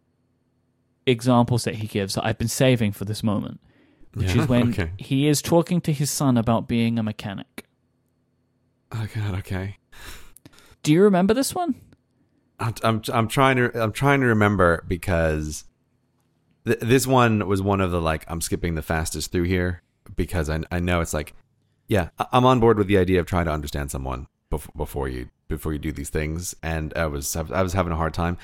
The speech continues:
Speaker 2: So start, start me with the mechanic story 'cause I'm not remembering it off the top of my head.
Speaker 1: So he, he's saying about,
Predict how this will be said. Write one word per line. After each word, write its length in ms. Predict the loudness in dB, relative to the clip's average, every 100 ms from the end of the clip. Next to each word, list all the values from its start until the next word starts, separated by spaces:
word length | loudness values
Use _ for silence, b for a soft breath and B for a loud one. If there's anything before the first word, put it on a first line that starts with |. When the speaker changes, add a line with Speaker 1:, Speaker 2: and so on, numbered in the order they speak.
| B B
Speaker 2:
So 200 | 0 2
start, 300 | 4 2 2
start 180 | 2 2
me 60 | 2
with 160 | 0
the 60 | 2
mechanic 380 | 0 2 2 2
story 220 | 2 0
'cause 100 | 0
I'm 80 | 0
not 160 | 0 2
remembering 340 | 0 0 0
it 60 | 0
off 140 | 0
the 60 | -2
top 200 | -2 -2
of 60 |
my 120 | -6 -6
head. 300 | -6 -8 -14 -20 _ _
Speaker 1:
So 260 | -2 2 2
he, 240 | 0 -8 _
he's 260 | -4 -2
saying 360 | 2 4 6 4
about, 460 | 2 2 2 0